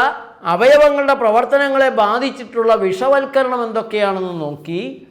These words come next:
അങ്ങനെയുള്ള കാര്യങ്ങളിലെ പരിഹാരങ്ങൾ ചെയ്ത് ആരോഗ്യം നേരെയാക്കാൻ നോക്കുക. ചുമ്മാ മരുന്ന് കഴിച്ച് ഇല്ലാത്ത രോഗങ്ങൾ, മരുന്നില്ലാത്ത രോഗങ്ങൾ ഉണ്ടാക്കിയെടുക്കണ്ട.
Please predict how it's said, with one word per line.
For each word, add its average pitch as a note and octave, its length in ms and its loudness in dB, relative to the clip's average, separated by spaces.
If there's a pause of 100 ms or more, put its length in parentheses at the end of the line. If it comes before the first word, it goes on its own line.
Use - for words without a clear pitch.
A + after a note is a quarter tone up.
(440)
അങ്ങനെയുള്ള E4+ 680 2
കാര്യങ്ങളിലെ C4+ 640 2 (100)
പരിഹാരങ്ങൾ A#3 600 -2
ചെയ്ത് G3 440 -4 (540)
ആരോഗ്യം C#4 1000 2
നേരെയാക്കാൻ G#3+ 760 0
നോക്കുക. F3+ 400 -4 (1040)
ചുമ്മാ A#3 400 2
മരുന്ന് C4 360 0
കഴിച്ച് A3 520 0 (540)
ഇല്ലാത്ത A3+ 560 0
രോഗങ്ങൾ, G#3 560 0
മരുന്നില്ലാത്ത A#3+ 720 -2
രോഗങ്ങൾ G3 560 0 (1300)
ഉണ്ടാക്കിയെടുക്കണ്ട. D#3+ 1000 -4